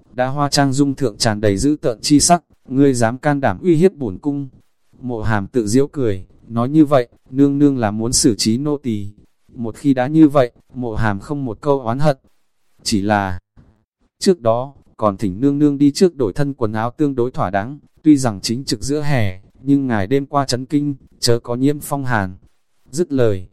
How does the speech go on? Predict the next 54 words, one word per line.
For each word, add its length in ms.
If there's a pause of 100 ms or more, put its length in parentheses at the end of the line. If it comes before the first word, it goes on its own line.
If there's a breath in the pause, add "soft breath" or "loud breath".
(180)
nàng 240
cũng 180
không 220
quay 220
đầu 160
lại 220
đi 160
ra 160
ngoài. 380 (400)
Chân 200
Phi 200
hung 180
hăng 240
nắm 180
chặt 180
nắm 200
tay, 360 (240)
chính 240
vì 180
nàng 200
hành 200
động 200
cảm 200
thấy 180
phẫn 260
hận 180
hết 160
sức, 280 (260)
lại 200
đột 200
nhiên 240
nhìn 240
đến 180
cái 200
kia 220
mặt 260
vô 140
biểu 200
tình 260
người 180
thế 180
nhưng 260
đỉnh 180
cháy 200
cay 220
ngày, 360 (200)
liền 300
như 120
vậy 280
quỳ 160
gối 220
chính 220
điện 180
trước, 260